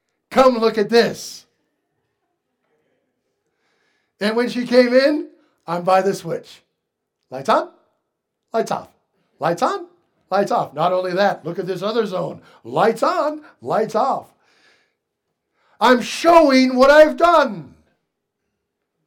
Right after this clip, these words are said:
There is a reality that we're showing what we're doing with regard to what we hope.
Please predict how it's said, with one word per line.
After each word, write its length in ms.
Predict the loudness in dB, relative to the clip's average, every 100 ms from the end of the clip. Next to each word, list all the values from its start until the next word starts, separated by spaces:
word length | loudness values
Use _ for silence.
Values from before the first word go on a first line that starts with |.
| _ _ _
There 160 | -4 -2
is 100 | 0
a 60 |
reality 580 | 0 4 4 4 2 2
that 160 | 0 0
we're 180 | -2 -8
showing 1040 | -6 0 2 2 2 0 -2 -4 -6 -8 -18 -8
what 320 | 0 2 2
we're 180 | 0 0
doing 840 | 0 -2 0 0 0 -2 -6 -10 _ _ _ _ _ _ _
with 240 | 0 0 0
regard 760 | -4 0 2 4 4 2 -2
to 680 | -6 -4 -2 -2 -4 -8 _ _ _
what 240 | -6 -2 0
we 140 | 2
hope. 640 | 6 8 8 4 -10 _